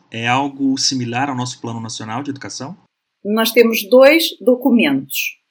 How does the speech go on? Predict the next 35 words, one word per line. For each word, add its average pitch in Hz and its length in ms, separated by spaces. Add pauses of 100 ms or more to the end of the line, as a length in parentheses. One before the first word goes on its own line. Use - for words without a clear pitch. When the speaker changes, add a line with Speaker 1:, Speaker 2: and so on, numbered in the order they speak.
(120)
Speaker 2:
Um 240 220
é 196 80
o 196 100
perfil 349 380
do 311 60
aluno, 220 360
saída 185 300
da 180 80
escolaridade 175 600
obrigatória, 180 680
onde 165 140 (180)
são 165 220
elencadas 160 460
todas 151 320
as 151 100
competências 185 840
supostas 147 640
para 175 160
um 165 100
aluno. 202 440 (400)
E 262 240
depois 170 580
nós 190 280
temos 202 540
as 180 140
aprendizagens 214 760
essenciais. 214 920
Estas 240 500
são 220 400
disciplina 277 720
a - 20
disciplina, 226 600
ano 208 320
a 214 160
ano. 160 160